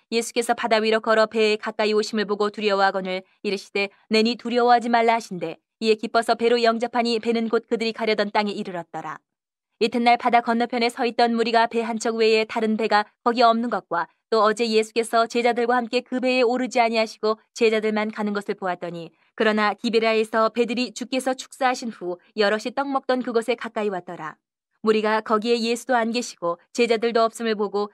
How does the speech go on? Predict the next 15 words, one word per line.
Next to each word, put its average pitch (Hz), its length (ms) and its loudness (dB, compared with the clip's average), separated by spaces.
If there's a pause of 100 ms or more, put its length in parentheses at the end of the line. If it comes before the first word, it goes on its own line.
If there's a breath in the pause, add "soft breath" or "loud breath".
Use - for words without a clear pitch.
(100)
곧 220 180 0
배들을 220 360 2
타고 226 260 0
예수를 226 340 -2
찾으러 220 380 -2
가버나움으로 208 640 -4
가서 180 340 -8 (220)
바다 226 200 2
건너편에서 226 600 -2
만나 220 360 0 (160 soft breath)
"라삐여, 220 440 2
언제 214 320 2
여기 208 180 0
오셨나이까?" 196 540 -4
하니 180 320 -10